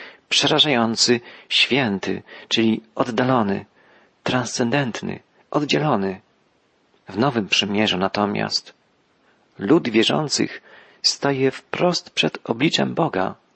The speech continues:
Przed obliczem Boga, który ukazuje się jako kochający, pełen przebaczenia i miłosierdzia Ojciec. Została odbudowana łączność pomiędzy Bogiem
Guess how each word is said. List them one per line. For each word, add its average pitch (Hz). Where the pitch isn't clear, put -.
Przed -
obliczem 101
Boga, 110
który -
ukazuje 113
się 107
jako 107
kochający, 117
pełen 127
przebaczenia 120
i 113
miłosierdzia 120
Ojciec. -
Została 113
odbudowana 107
łączność 107
pomiędzy 104
Bogiem 107